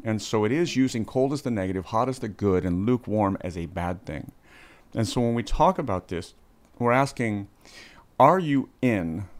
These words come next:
with Jesus, fully committed, or are you not? And if you're halfway in, you're straddling the fence, not good. Now, it, that would never be, hey, if you're an atheist, totally cool,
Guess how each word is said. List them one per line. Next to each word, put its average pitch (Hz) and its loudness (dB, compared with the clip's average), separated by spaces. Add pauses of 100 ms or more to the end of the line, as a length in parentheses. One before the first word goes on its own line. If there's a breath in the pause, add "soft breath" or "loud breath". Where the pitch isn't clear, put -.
with 101 -2
Jesus, 87 -2
fully 156 2
committed, 92 -2 (640 soft breath)
or 107 4
are 104 4
you 98 2
not? 92 0 (160)
And 107 -2
if 101 -6
you're 104 -2
halfway 147 -2
in, 87 -4
you're 80 -8
straddling 143 2
the 139 0
fence, - -6 (340 soft breath)
not 101 0
good. - -6 (360 soft breath)
Now, 123 2
it, - -2
that 135 2
would 117 0
never 127 4
be, 104 2 (180)
hey, 127 4
if 104 0
you're 110 2
an 104 2
atheist, 107 0 (180)
totally 98 4
cool, 71 -4